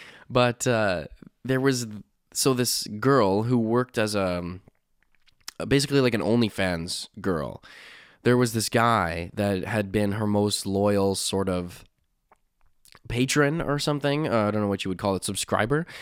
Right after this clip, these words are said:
And so the whole idea was, and they were from Australia, so the whole idea was for him to fly out to see her and, like, spend a weekend or something with her. <laughs> And, and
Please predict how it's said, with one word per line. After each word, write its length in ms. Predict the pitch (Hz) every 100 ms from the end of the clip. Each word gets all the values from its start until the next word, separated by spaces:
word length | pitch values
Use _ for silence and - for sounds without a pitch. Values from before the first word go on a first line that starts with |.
| - - - -
And 380 | 120 117 117 110
so 420 | - 120 113 107 - _ _ _ _
the 140 | 123 123
whole 200 | 139 131
idea 320 | 120 113 113
was, 460 | 104 95 95 - - -
and 160 | 107 92
they 160 | 127
were 120 | 117 113
from 200 | 110 98
Australia, 480 | - 107 98 87
so 360 | 85 98 95 92 _ _ _ _ _ _ - - _ _ _ - _ -
the 120 | 113
whole 160 | 131 131
idea 160 | 117
was 100 | 113
for 120 | -
him 320 | 95 127 120 113
to 280 | 113 95 87
fly 360 | - 110 98
out 140 | 95 92
to 60 |
see 200 | 92 92
her 140 | 92 113
and, 120 | 107
like, 140 | 85
spend 300 | - - 92
a 60 | 90
weekend 520 | 85 90 110 113 120
or 80 | 123
something 360 | 123 127 139 143
with 120 | 147
her. 220 | 151 165 - - -
<laughs> 280 | - 170 147
And, 260 | 123 127 - - - - - _
and 800 | 110 113 113 113 110 110 107 104